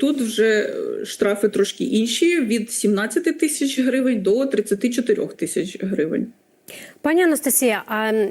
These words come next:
Speaker 2: розкажіть трошки детальніше про створення самого реєстру. От, власне, чи спри-,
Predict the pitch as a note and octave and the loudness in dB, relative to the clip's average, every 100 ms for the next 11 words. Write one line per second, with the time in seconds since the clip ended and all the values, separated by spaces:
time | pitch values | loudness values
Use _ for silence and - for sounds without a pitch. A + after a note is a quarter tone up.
0 | - A3+ - E4 D4+ B3 C4+ A#3+ A3+ A3+ | 0 -2 2 0 0 -2 0 2 2 0
1 | C4 B3+ B3 A3 G#3+ C#4+ A#3+ G#3+ F#3 G#3 | -2 -2 -2 -4 -2 0 0 0 0 -2
2 | G3 G3+ A3+ F4 B4 - B3+ A3+ B3+ B3+ | -2 0 0 0 0 0 0 0 -2 0
3 | A#3+ - C#4+ - C4+ | -2 2 0 2 0